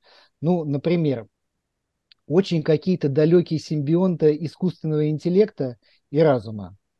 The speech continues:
Вот они могут обладать многими свойствами, которые уже на разум не похожи. А, это один пример. Или, скажем, чистый искусственный интеллект, который оторвался от, э, разума.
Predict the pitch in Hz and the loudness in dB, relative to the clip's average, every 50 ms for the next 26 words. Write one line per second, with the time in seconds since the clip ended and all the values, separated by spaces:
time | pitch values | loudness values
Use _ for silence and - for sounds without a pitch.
0 | _ _ _ _ _ - 120 123 - 139 139 151 175 196 170 151 165 175 165 - | _ _ _ _ _ -14 -10 -6 -4 -2 0 0 0 0 0 0 0 -2 -2 0
1 | 160 147 156 156 156 165 160 156 165 165 165 165 160 147 156 156 - - 190 226 | 0 2 2 2 4 4 2 2 2 0 0 0 0 0 -4 -6 -6 -2 -2 -2
2 | 214 208 - 151 139 131 - 143 - - 180 165 165 147 139 131 135 156 156 156 | -2 -2 -4 -6 -6 -6 -6 -6 -4 -4 -2 -2 0 0 -2 -2 0 2 2 2
3 | 151 156 147 139 147 147 156 165 151 143 147 151 147 143 - 170 156 - - 127 | 2 0 -2 -4 -2 0 0 0 -2 -2 -2 -4 -4 -4 -4 -6 -8 -8 -8 -10
4 | 113 107 95 98 95 101 _ _ _ _ _ _ _ - - - - - _ _ | -10 -10 -12 -14 -18 -20 _ _ _ _ _ _ _ -20 -20 -20 -20 -20 _ _
5 | _ - 131 131 131 131 127 123 123 120 - - _ _ - - 147 147 202 190 | _ -10 -8 -6 -4 -4 -4 -6 -8 -10 -12 -16 _ _ -10 -6 0 2 2 2
6 | 156 143 147 131 120 - 127 123 120 117 113 104 95 - - _ _ _ - 160 | 4 2 0 -2 -2 -4 -8 -10 -10 -10 -10 -12 -12 -14 -18 _ _ _ -6 -2
7 | 165 175 - - 185 165 170 160 156 - - 208 185 - - 165 147 - - 147 | -2 -2 0 2 0 2 2 0 -2 0 2 2 2 4 2 -2 -4 -2 -4 -6
8 | 135 - 135 135 139 139 139 127 - 151 147 143 135 - - - - - 147 139 | -4 -4 -4 -2 -2 -2 -2 -2 -2 -2 0 0 0 0 -2 -6 -4 -2 0 2
9 | 143 143 143 - 151 156 156 147 147 139 135 131 - 139 131 127 127 127 131 131 | 2 2 2 2 2 2 4 4 4 2 2 0 -4 -4 -4 -4 -4 -6 -8 -8
10 | 131 147 143 131 - - 147 143 139 139 139 135 135 135 143 147 160 147 185 226 | -6 -6 -6 -4 0 0 2 2 2 2 2 0 -2 -2 -4 -4 -2 0 2 2
11 | 233 196 160 139 120 113 107 101 | 2 0 -2 -4 -4 -6 -8 -12